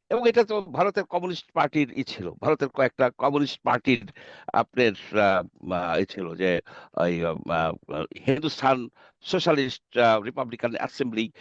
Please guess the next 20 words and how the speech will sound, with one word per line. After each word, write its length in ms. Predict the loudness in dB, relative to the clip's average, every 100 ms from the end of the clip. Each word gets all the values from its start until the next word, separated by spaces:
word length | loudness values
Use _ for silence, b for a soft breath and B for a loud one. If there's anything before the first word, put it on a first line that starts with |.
| b
তারপর 300 | -8 -6 -6
কমিউনিস্ট 500 | -2 0 0 -2 -2
কনসলিডেশন, 720 | -2 0 -2 0 -2 -2 -6 -12 b b
অল 300 | 4 4 6
ইন্ডিয়া 400 | 4 6 4 4
মুসলিম, 760 | 2 -6 -14 -6 -4 -4 -4 -2
আহ, 120 | 0
আজাদ, 360 | 0 2 4 4 -2 b b
এই 120 | -4
ধরনের। 420 | -2 -2 -2 -2 -6 -8 _ _ -8
সেটা 340 | -6 0 0 0
লেফটিস্টদের, 680 | -2 -4 -4 -14 -20 -20 -20 _ _
কমিউনিস্টদের 960 | -10 -6 -6 -6 -8 -8 0 2 2 -6
বলশেভিক 640 | 0 0 2 -4 -4 -6 -2
রেভলিউশনে 640 | -2 -2 -6 -2 2 2
ইন-, 240 | 0 -4
ইন্সপায়ার্ড 640 | -8 -8 0 6 6 6
হইয়া 300 | 2 0 0 -2 b b b
এই 280 | 4 4 2
ইনকলাব 580 | -2 -2 -2 0 0 -2